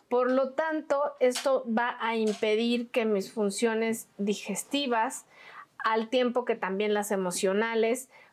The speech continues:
puedan estar coordinadas, puedan estar funcionando en equilibrio, y eso me va a traer como consecuencia signos y síntomas con los que no voy a estar bien,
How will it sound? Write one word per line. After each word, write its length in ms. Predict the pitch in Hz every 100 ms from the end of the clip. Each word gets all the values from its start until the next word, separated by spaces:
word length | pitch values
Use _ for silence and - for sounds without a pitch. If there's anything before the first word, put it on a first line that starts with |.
| _
puedan 580 | 240 254 247 254 262 247 -
estar 580 | 196 - 214 214 233 - _
coordinadas, 1080 | - 233 220 208 208 233 254 254 226 226 233
puedan 500 | - 214 196 214 226
estar 260 | 196 185 190
funcionando 600 | 226 214 208 202 202 208
en 100 | 190
equilibrio, 640 | 190 220 240 233 220 233 240 - - -
y 120 | 262
eso 240 | 285 330
me 160 | 285 214
va 100 | 247
a 80 | 240
traer 480 | 240 226 220 226 - _ _ _ _ _
como 380 | - 202 190 185
consecuencia 840 | 247 277 285 269 220 202 226 220 -
signos 580 | - 294 294 311 370
y 80 | 262
síntomas 800 | 226 240 233 226 208 196 247 - - - - -
con 220 | - 254 247
los 220 | 233 233
que 160 | 233
no 180 | 233 240
voy 220 | 240 254
a 60 | 208
estar 360 | 180 - 185 190
bien, 380 | 202 226 294